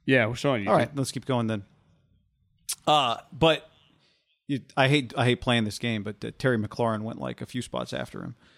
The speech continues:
Speaker 2: But yeah, it was a very organizational style, offense specific decision, right? Type pick. And, uh, how, I, I don't know.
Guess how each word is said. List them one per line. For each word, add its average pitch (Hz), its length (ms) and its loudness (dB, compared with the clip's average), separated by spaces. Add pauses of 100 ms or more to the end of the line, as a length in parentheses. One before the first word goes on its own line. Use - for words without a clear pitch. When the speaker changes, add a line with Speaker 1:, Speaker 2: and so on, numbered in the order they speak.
(120)
Speaker 2:
But 196 140 6
yeah, 254 180 6
it 165 80 6
was 180 160 6
a 165 60 4
very 170 500 4 (520)
organizational 143 1200 6
style, 135 720 4
offense 123 480 2
specific - 720 -6 (300)
decision, 113 440 -4
right? 60 280 -8 (320)
Type 113 220 -8 (300)
pick. 151 340 -4 (760)
And, 107 400 -2 (1300)
uh, - 100 -12 (200)
how, 131 220 2
I, 143 320 2
I - 20 6
don't 151 100 4
know. 156 280 2